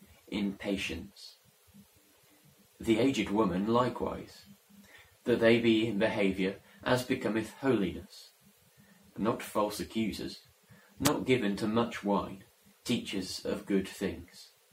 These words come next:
that they may teach the young women to be sober, to love their husbands,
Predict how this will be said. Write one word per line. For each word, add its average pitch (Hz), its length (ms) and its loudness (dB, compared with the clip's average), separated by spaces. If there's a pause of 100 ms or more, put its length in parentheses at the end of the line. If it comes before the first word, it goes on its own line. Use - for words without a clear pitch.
(1120)
that 123 100 4
they 127 160 8
may 127 220 4
teach - 460 -6
the 98 120 0
young 107 460 2
women 98 340 2
to 104 100 -10
be 104 160 0
sober, - 600 -2 (580)
to 117 140 6
love 127 340 4
their 123 160 2
husbands, 92 720 -8